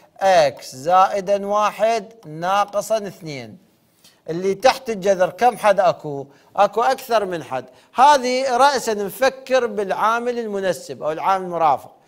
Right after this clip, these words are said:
هذا راح نضرب الدالة بالعامل المنسب، راح نضرب الدالة كلها، البسط والمقام بهذا. العامل المنسب شنو؟ قلنا نفس المقدار عكس إشارة خارج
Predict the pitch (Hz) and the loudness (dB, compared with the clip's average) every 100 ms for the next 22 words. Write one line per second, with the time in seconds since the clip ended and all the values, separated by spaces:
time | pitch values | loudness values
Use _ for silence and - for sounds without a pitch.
0 | _ _ - 202 254 240 220 180 233 214 | _ _ 2 4 6 6 2 2 -4 -4
1 | 196 170 143 165 170 160 147 135 175 160 | -4 -6 -4 -2 0 -2 -6 0 0 0
2 | 131 120 147 190 - 220 190 151 147 185 | -8 -10 -4 -4 -2 -4 -2 -4 -4 -8
3 | 156 131 127 165 170 151 143 202 180 175 | -8 -10 -6 -2 -2 -4 -6 -2 0 2
4 | 170 - - 170 170 269 269 233 214 208 | 0 -6 -6 -4 4 4 4 0 0 0
5 | 202 214 240 262 233 220 170 165 135 139 | 2 6 6 4 -2 -4 2 4 4 0
6 | 160 247 269 262 254 254 247 240 202 226 | 4 4 4 0 2 2 2 -4 -4 -4
7 | 220 208 - - _ 175 220 220 220 233 | -2 -4 -8 -20 _ -2 0 2 2 0
8 | - 220 208 202 185 190 220 226 226 196 | -2 -6 -4 -6 0 6 8 8 6 6
9 | 214 214 175 - 185 170 196 208 208 208 | 2 2 -8 -8 -8 0 6 6 6 4
10 | 208 160 165 185 214 | 0 0 2 4 0